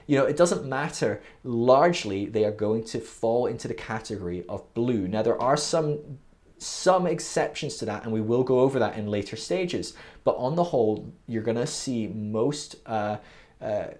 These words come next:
most churches, especially conservative, uh, churches that are more rigid or more black and white,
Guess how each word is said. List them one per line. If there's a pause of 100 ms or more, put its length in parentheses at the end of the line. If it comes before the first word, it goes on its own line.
(420)
most
churches,
especially
conservative,
uh,
churches
that
are
more
rigid
or
more
black
and
white,